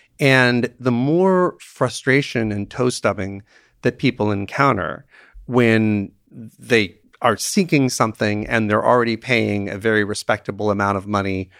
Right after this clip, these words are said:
per month to have access to content and they can't find it, the more that happens, the more people are gonna be driven to piracy solutions like, "To hell with it. Never know where I'm gonna find something. I never know what it's gonna cost." Oftentimes, really interesting things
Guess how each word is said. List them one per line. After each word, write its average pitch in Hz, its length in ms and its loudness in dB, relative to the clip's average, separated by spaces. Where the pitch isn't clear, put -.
per - 120 -4
month 107 540 0
to 117 100 0
have 104 360 0
access 104 440 -4
to - 120 -18
content 104 480 -2
and - 80 -12
they 104 80 -6
can't - 320 -6
find 123 280 0
it, 101 180 -6
the - 60 -4
more 147 240 6
that 143 180 2
happens, 110 480 0
the 113 120 0
more 110 220 0
people 110 380 -4
are 98 80 0
gonna 101 180 -4
be 101 140 -4
driven 101 320 -6
to 98 60 -8
piracy 98 480 -4
solutions 92 560 -8
like, 107 160 -8
"To 95 100 -8
hell 113 240 2
with 95 140 -2
it. - 120 -12
Never 131 260 2
know 107 200 4
where 98 140 2
I'm 95 100 -2
gonna 92 160 -6
find 90 320 -6
something. 104 360 -8
I 104 60 -2
never 113 240 0
know 110 140 2
what 101 100 -2
it's - 80 -18
gonna 101 180 -6
cost." 98 380 0
Oftentimes, 127 800 0
really 170 500 0
interesting 117 480 -6
things 113 400 0